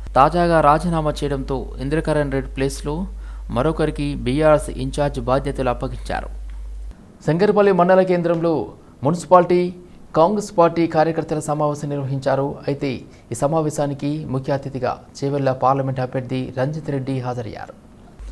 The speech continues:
కాంగ్రెస్ పార్టీ ఇచ్చిన హామీలను నెరవేరుస్తుందని, పార్లమెంట్ ఎన్నికల గెలుపుతో ప్రజలకు చేదోడు వాదోడుగా ఉంటుందని ఈ సందర్భంగా గడ్డం రంజిత్ రెడ్డి హామీ ఇచ్చారు. ఈసారి జరగబోయే ఎన్నికల్లో తెలంగాణ రాష్ట్రంలో మాదిరిగానే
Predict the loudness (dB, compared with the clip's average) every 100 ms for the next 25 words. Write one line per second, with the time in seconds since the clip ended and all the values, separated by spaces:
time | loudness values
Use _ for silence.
0 | -14 -14 -4 2 4 2 0 0 2 -2
1 | -2 2 4 4 2 0 0 0 -2 -4
2 | -4 -2 -2 -4 -6 -10 -12 0 6 6
3 | 6 0 -4 -6 -4 -2 0 0 -2 -4
4 | -4 -6 -6 -12 -8 -2 2 2 0 -2
5 | -4 -4 -4 -2 0 0 2 0 0 0
6 | 0 0 0 -4 -4 -4 -4 -8 -8 -6
7 | -4 -4 -4 -4 -4 -6 -12 -12 -12 -10
8 | 0 0 2 0 0 -2 -4 -6 -4 0
9 | 0 -2 -4 -6 -8 -12 -12 -12 -4 -2
10 | 2 2 4 2 2 2 2 2 2 -2
11 | -2 -2 -2 -4 -6 -8 -2 0 0 0
12 | 2 2 0 -2 -4 -2 0 0 -2 -2
13 | -2 -2